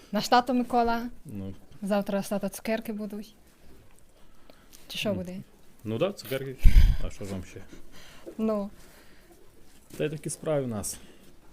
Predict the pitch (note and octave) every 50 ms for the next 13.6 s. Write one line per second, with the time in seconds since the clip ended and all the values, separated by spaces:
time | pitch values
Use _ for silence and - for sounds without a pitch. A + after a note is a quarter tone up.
0 | - - - - - - - - - - - G#3+ G3 A#3+ A3+ G#3 - C#3 A2+ G#2
1 | B2 B2+ C3 A#2 B2 C3 C3 B2+ B2 A#2 A2 A#2+ B2 B2+ A#2 - - - - -
2 | - - - - - - G#2 A2 A2 A2 G2+ - - - - - - - A2 -
3 | - A#2 B2 B2 B2 A#2+ G#2 F#2 - - - A#2 A2+ A#2 A#2 G#2+ - A#2+ G#2+ A2+
4 | A#2+ A#2 - - - - - G2+ G2 A2+ A2 G#2 G#2 G2+ A2+ A2+ - - C3 B2+
5 | C3 C3+ A#2 G#2+ G2+ F#2 G#2+ G2+ G2+ A2 A2+ A#2+ A2 - G#2 F#2+ - - G2 -
6 | G2+ G2 G2 - - - - - - - - - G2 G2 G2+ F#2 - G#2 G2 G2
7 | F#2+ - G#2 G2+ G#2+ A2 A2 G#2+ G2 G#2+ A2 A2 G#2+ G#2 G#2 - - C3 - -
8 | - B2+ A#2+ A2+ - - - - - - - - - - - - - - - -
9 | G2 F#2+ G2+ F#2+ - - A2 G2+ F#2 E2+ F2+ F2 F2 F2 - - - - - -
10 | - - - - - - - - - - - - - - - - - - - -
11 | - - - - - - - - - - - - - G2+ F#2 - - G2 F#2+ -
12 | - - - - - - - - - - - - - - - - - - - -
13 | A3+ A3+ A#3+ C4 C#4 C4+ C#4+ D#4+ E4+ F4+ F4 -